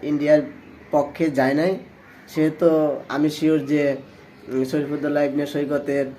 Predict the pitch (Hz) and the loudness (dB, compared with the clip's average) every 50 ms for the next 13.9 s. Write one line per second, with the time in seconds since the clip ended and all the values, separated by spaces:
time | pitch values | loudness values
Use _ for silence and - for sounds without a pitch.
0 | - - - - - - - 135 139 135 135 139 139 143 139 143 143 143 143 139 | -18 -20 -20 -20 -12 -8 -6 -6 -4 -4 -2 -2 0 0 0 0 -2 -2 -4 -4
1 | 139 135 - - - 131 131 131 143 135 139 143 139 139 139 135 131 135 135 139 | -6 -6 -8 -10 -10 -10 -6 -4 -4 -4 -2 -2 -2 -2 -2 -2 -2 -4 -4 -2
2 | 139 131 131 135 139 139 139 139 135 139 - - - - - - - 110 135 131 | -2 -2 -2 -2 -2 -2 -4 -4 -6 -8 -10 -14 -18 -20 -20 -12 -10 -8 -8 -6
3 | 143 143 139 127 131 135 131 131 - - 175 180 180 180 - - - - - - | -6 -6 -4 -4 -2 -4 -4 -4 -6 -4 -2 -2 -2 -4 -6 -14 -20 -20 -20 -20
4 | - - - - - - - - - - - - - - - 139 143 - - 165 | -20 -20 -20 -20 -20 -20 -20 -20 -20 -20 -20 -20 -16 -6 -4 -4 -4 -2 -2 0
5 | 160 151 160 151 175 160 156 151 151 - 156 156 - 160 151 147 147 165 156 160 | 0 0 2 2 2 2 2 2 2 2 0 2 2 0 0 0 0 -2 -2 0
6 | 180 190 185 - 123 151 156 151 156 170 165 147 - - 156 151 151 156 156 151 | -2 -2 -2 -2 -2 0 0 0 0 0 -2 -2 -2 -2 -2 0 2 2 2 2
7 | 151 151 151 151 139 143 - - - - - - - 123 127 131 131 131 131 131 | 2 2 0 0 -2 -4 -8 -16 -20 -20 -20 -16 -8 -4 -2 -2 -2 -2 -2 -4
8 | 131 131 127 - - - - - - - - - - - - 139 135 - 160 151 | -4 -6 -8 -12 -20 -20 -20 -20 -20 -20 -20 -20 -18 -12 -12 -10 -6 -4 -2 0
9 | 143 147 143 139 135 151 143 151 151 147 - - 147 143 147 151 165 190 226 - | 0 0 -2 0 -2 -2 -2 -2 -4 -6 -4 -4 -2 0 0 0 0 0 0 -2
10 | - - - - - - - - - - - - - - - - - - 160 147 | -6 -12 -20 -20 -20 -20 -20 -20 -20 -20 -20 -20 -20 -20 -20 -16 -8 -4 -2 -2
11 | 147 143 156 147 156 151 151 147 147 147 143 151 151 151 - 151 143 131 151 143 | -2 -2 -4 -2 0 0 2 2 0 0 0 0 -2 -2 -2 -4 -4 -2 -2 -4
12 | 135 139 147 147 143 139 135 - - - - - 131 131 131 127 139 151 143 151 | -2 -2 -2 0 0 -2 -4 -8 -14 -20 -14 -6 -4 -2 -2 -2 -2 -2 -2 -2
13 | 143 139 143 147 143 143 151 143 139 147 147 147 143 143 143 143 147 135 | -2 -2 -2 -2 -4 -2 -2 -2 0 0 2 2 2 2 0 0 -2 -2